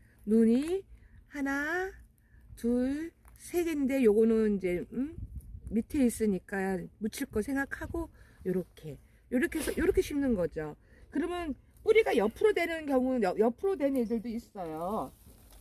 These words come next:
어, 요렇게 된, 예를 들어 요렇게 된 애. 그럼 얘는 어떻게 심어야 될까요? 이렇게 심어야 되나요? 아니죠. 요렇게 얘를 사-,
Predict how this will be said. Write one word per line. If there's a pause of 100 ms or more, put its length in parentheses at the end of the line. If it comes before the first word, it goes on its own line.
(420)
어,
요렇게
된, (120)
예를
들어
요렇게
된
애. (840)
그럼
얘는
어떻게
심어야
될까요? (1900)
이렇게
심어야
되나요?
아니죠. (1300)
요렇게
얘를
사-,